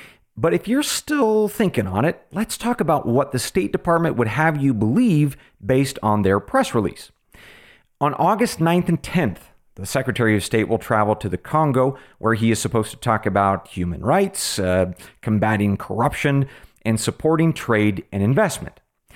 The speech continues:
Then he travels to next-door Rwanda, where he will discuss how to reduce violence in eastern Congo. So put those two pieces together,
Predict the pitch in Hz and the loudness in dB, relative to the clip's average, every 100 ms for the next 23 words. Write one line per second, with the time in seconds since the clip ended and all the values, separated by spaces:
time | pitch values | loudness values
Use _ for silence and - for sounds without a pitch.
0 | - - _ - 110 104 131 196 - 131 | -20 -20 _ -4 0 2 0 -4 -4 -4
1 | - 123 117 113 107 - 101 110 165 - | 0 2 2 2 0 -2 0 0 -2 -2
2 | 156 131 110 104 120 139 139 185 - 117 | 0 2 2 2 2 2 2 0 2 0
3 | 107 123 117 107 101 117 110 - 131 135 | 2 2 2 0 0 2 0 0 0 2
4 | 110 113 104 92 117 131 113 104 - - | 2 0 -2 -2 0 2 2 0 -2 -6
5 | 120 117 101 - 101 104 98 - 285 277 | -6 -4 -4 -2 0 0 -4 -8 -2 0
6 | 135 - - _ - - - _ _ _ | 0 -4 -14 _ -20 -20 -20 _ _ _
7 | - 214 208 349 311 214 - 214 185 - | 0 0 0 0 0 -2 0 0 0 0
8 | 170 143 139 - 117 95 101 - | 0 2 -2 -2 -2 -2 -2 -6